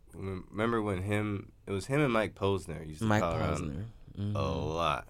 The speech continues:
Speaker 2: Yeah, 'cause they were, like, the up-and-coming, like, Michigan, 'cause Mike Posner wasn't from Detroit. He's from Troy, right?
Speaker 1: Yeah,
Speaker 2: So they were, like, the
Speaker 1: he
Speaker 2: up-and-coming
Speaker 1: put, he
Speaker 2: Michigan
Speaker 1: put, yeah, he put,
Speaker 2: artists.
Speaker 1: he never said Troy.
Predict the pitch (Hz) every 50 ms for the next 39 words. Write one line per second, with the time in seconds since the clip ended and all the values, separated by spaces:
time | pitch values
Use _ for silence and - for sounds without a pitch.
0 | - - 110 117 139 175 190 - 82 82 - - - - - 139 127 123 135 135
1 | 135 135 135 135 135 127 110 117 127 - 110 127 123 120 120 117 123 131 127 120
2 | 117 117 110 110 107 107 101 98 101 98 - - 110 110 107 107 - - - -
3 | - - - - - - - - 101 110 113 110 107 - - 107 104 101 101 98
4 | 95 95 95 98 - - - - - - - - - - - - - 107 98 87
5 | - - - 107 110 104 - 123 113 107 104 101 90 92 98 92 85 - - -
6 | - 101 90 85 - 76 78 - - 85 101 - 98 92 - - - - 87 82
7 | 69 50 - - - 78 82 98 104 101 95 82 73 71 - - - 113 117 123
8 | 120 120 123 123 117 - - - 120 - - - - - 143 131 - 135 139 110
9 | 107 139 131 101 101 101 98 101 101 98 92 82 90 117 104 98 87 95 107 110
10 | 104 95 82 82 78 - - 73 71 - - 76 69 60